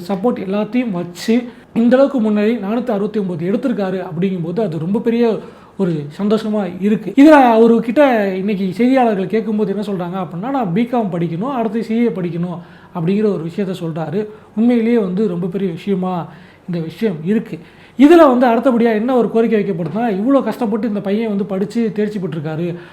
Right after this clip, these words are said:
அரசாங்கம் இவங்களுக்கு ஏதாவது உதவி பண்ணணும், அவருடைய கல்விக்கு ஏதாவது உதவி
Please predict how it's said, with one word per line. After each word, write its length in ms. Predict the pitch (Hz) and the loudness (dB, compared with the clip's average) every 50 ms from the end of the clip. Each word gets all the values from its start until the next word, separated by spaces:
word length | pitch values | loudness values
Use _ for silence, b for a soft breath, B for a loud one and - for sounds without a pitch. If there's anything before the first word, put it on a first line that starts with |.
| B B - | B B -2
அரசாங்கம் 420 | 208 254 277 330 269 254 254 254 240 233 | 0 0 0 0 0 -2 -2 -2 0 0
இவங்களுக்கு 300 | 226 208 190 180 - 180 | 0 0 -2 -2 -2 -2
ஏதாவது 180 | 185 220 214 196 | -2 -2 -2 0
உதவி 200 | 190 226 233 233 214 - | 2 2 2 2 0 -2
பண்ணணும், 340 | 202 185 180 170 185 185 165 175 B B B B B | -4 -6 -6 -6 -6 -8 -8 -10 B B B B B
அவருடைய 260 | 214 220 202 202 196 196 190 190 - - - | 0 2 2 2 0 0 -2 -6 -10 -6 -2
கல்விக்கு 340 | 214 233 262 269 214 - 220 202 | 0 2 2 2 0 0 -2 0
ஏதாவது 200 | 208 226 226 220 190 | 0 0 0 0 0
உதவி 180 | 226 240 240 | 0 0 0